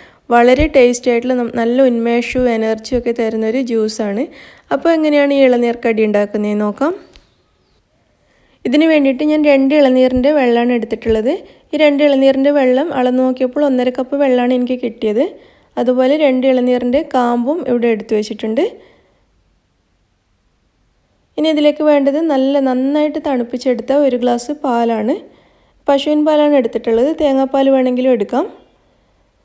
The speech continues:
പിന്നെ വേണ്ടത് നട്ട്സാണ്. ഞാനിവിടെ കുറച്ച് ബദാം, കാഷ്യൂ നട്ട്, പിസ്ത ഇത്രയാണ് എടുത്തിട്ടുള്ളത്. മൂന്ന് റോസ്റ്റ് ചെയ്തതാണ്. ഏഹ്, റോസ്റ്റ് ചെയ്തിട്ട് എടുത്താലാണ് ഒന്നുകൂടി ടേസ്റ്റ് ഉണ്ടാവുക.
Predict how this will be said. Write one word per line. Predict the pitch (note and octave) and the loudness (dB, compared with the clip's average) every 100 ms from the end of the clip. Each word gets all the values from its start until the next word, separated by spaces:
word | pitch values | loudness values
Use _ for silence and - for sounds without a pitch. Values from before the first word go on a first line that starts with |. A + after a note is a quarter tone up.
| _ | _
പിന്നെ | - D4 | -2 0
വേണ്ടത് | D#4+ D4+ C4+ C#4 D#4 | 4 4 4 2 2
നട്ട്സാണ്. | C4+ A#3+ - B3+ A#3+ | 0 0 -4 -2 0
ഞാനിവിടെ | D4 C#4+ C#4 C4+ D4 | 2 2 2 2 0
കുറച്ച് | D4+ B3+ - | 0 -4 -4
ബദാം, | C#4+ B3+ A#3+ A3+ A#3+ D4 E4+ | -2 0 0 0 -2 -2 -4
കാഷ്യൂ | C4 A#3+ A#3+ B3+ | -2 -2 -2 -2
നട്ട്, | C#4 C#4+ | -2 -4
പിസ്ത | B3 A#3 - | -8 -6 -4
ഇത്രയാണ് | A#3+ A#3+ C4 B3+ C4 | -4 -2 -2 0 0
എടുത്തിട്ടുള്ളത്. | A#3+ - A3 A3 A3 C4+ F#4 - _ _ | -2 -4 -6 -4 -4 -4 -8 -14 _ _
മൂന്ന് | C#4 C#4+ E4 | 0 2 2
റോസ്റ്റ് | E4 C4+ C4 C4+ | 4 4 2 -2
ചെയ്തതാണ്. | C#4 C4 B3+ A#3 D#4 E4 A#3 | -2 0 0 0 -2 -2 -4
ഏഹ്, | A#3+ A#3+ | -4 -2
റോസ്റ്റ് | A#3+ A#3+ C4 | -4 -4 -4
ചെയ്തിട്ട് | C4 B3+ | -2 -2
എടുത്താലാണ് | C4+ B3+ C4 C4 C#4 | -2 0 -2 0 0
ഒന്നുകൂടി | C#4 B3 B3 | 0 0 -2
ടേസ്റ്റ് | B3+ A3+ A3 A#3 | -2 -2 -4 -8
ഉണ്ടാവുക. | G#3+ G#3 G#3+ E4+ | -6 -4 -4 -6